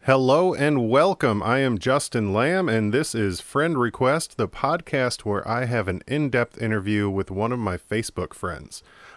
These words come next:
Uh, this is the first episode. I'm very excited about it. Uh, this person I worked with, uh, you'll hear in the beginning a little bit, at a restaurant. And, you know, so many friends you have on Facebook are, are that, you know, they're former coworkers or current coworkers, and you don't really know much about them,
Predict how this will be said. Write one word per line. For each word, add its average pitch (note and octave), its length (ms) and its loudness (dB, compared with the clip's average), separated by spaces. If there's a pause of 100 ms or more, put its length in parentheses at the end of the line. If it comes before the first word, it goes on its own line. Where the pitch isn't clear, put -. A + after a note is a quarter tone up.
(120)
Uh, G#2 180 0
this C#3 260 0
is F#2 120 0
the G2+ 80 -8
first - 340 -2
episode. G2 500 0
I'm F2 220 -6
very G#2+ 320 0
excited F#2 380 -4
about F2+ 280 0
it. F2+ 120 -4 (460)
Uh, F#2 220 -2
this A2+ 200 -2
person A2+ 480 -2
I F#2 120 -4
worked G#2 300 -4
with, G#2 420 -2
uh, F#2+ 140 -4
you'll F#2 180 -4
hear G2 160 -2
in F#2+ 100 -2
the F#2+ 60 -2
beginning F#2 300 -2
a F#2 80 -2
little F#2 160 -2
bit, F#2 220 -4 (360)
at G2 120 -4
a F#2 40 -2
restaurant. A2+ 520 -2
And, G#2 260 -2
you G#2+ 60 2
know, A#2+ 160 0
so D3 200 0
many C#3+ 440 0 (200)
friends B2 400 -2
you F#2 60 0
have F#2 160 -2
on F2 120 -4
Facebook G2+ 500 -6
are, E2+ 240 -6 (100)
are F2 60 -4
that, F#2 340 -2
you F#2 80 -8
know, F2 160 -4
they're F2+ 180 -2
former G#2+ 360 -4
coworkers F#2+ 680 -2
or F#2 80 -8
current F#2+ 320 -6
coworkers, F#2 540 -6
and A2 80 -4
you A2+ 60 -4
don't E3 200 -6
really A#2+ 180 -2
know G#2 220 -2
much F2 320 -8
about F#2 320 -6
them, F2 220 -8